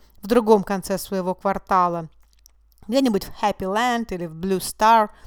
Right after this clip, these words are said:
в любом другом баре или борделе для моряков в глубине узенькой улочки,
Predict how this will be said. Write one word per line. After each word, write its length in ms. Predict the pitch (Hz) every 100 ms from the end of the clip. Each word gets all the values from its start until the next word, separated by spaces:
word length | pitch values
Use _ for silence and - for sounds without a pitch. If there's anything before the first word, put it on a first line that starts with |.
| - _ _ -
в 20 |
любом 320 | 392 415 415
другом 400 | 277 226 254 226
баре 360 | 196 226 220 196
или 100 | 180
борделе 560 | 165 190 175 185 196
для 160 | 175 180
моряков 480 | 180 175 - 208 196
в 80 | 175
глубине 380 | 175 170 185
узенькой 420 | 185 185 175 - 180
улочки, 580 | 190 208 180 - -